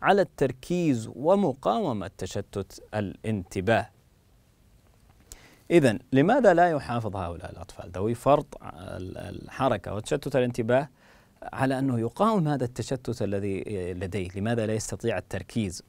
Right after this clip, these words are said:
مقاومة التشتت؟ هل هو بسبب ال-، هو بالتأكيد ليس بسبب أنه ال-، العناد لدى هذا الطال-، الطالب،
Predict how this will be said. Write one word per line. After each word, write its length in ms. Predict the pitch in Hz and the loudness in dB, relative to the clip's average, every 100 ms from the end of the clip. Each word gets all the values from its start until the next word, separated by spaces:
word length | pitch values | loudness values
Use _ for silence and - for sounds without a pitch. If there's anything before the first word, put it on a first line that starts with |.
| - | -14
مقاومة 460 | 92 123 120 107 | -2 0 0 -2
التشتت؟ 640 | 104 - 107 107 110 - 87 - - - - | -6 -8 -6 -2 -2 -2 -12 -14 -20 -14 4
هل 200 | 117 127 | 6 6
هو 300 | 123 123 113 | 4 4 2
بسبب 680 | 113 110 80 110 107 101 101 | -2 -2 -2 -4 -2 -4 -4
ال-، 920 | 95 90 87 87 - - - - - | -6 -6 -8 -10 -10 -14 -16 -16 -6
هو 180 | 107 107 | -2 0
بالتأكيد 580 | 127 - 170 - 247 170 | 0 2 2 2 0 2
ليس 240 | 151 - | 2 4
بسبب 560 | 131 107 107 120 110 98 | 2 0 -2 -2 -2 -4
أنه 280 | 95 87 | -6 -8
ال-، 160 | 92 87 | -6 -6
العناد 760 | 87 87 85 87 95 135 165 | -6 -6 -6 -6 0 0 2
لدى 140 | 131 110 | 0 -2
هذا 240 | 104 98 | -4 -4
الطال-، 460 | 92 - 95 87 98 | -8 -6 -6 -6 -8
الطالب، 600 | 90 - 95 90 87 | -8 -4 -2 -2 -4